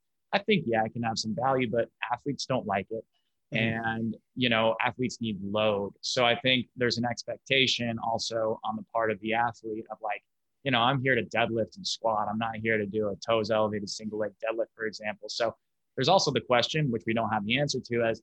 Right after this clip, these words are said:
Speaker 1: at what intensity do those positions start to not actually work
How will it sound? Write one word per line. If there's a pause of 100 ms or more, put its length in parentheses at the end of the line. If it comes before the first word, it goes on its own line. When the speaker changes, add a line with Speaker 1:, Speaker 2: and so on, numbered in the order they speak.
Speaker 1:
at
what
intensity
do
those
positions
start
to (320)
not
actually
work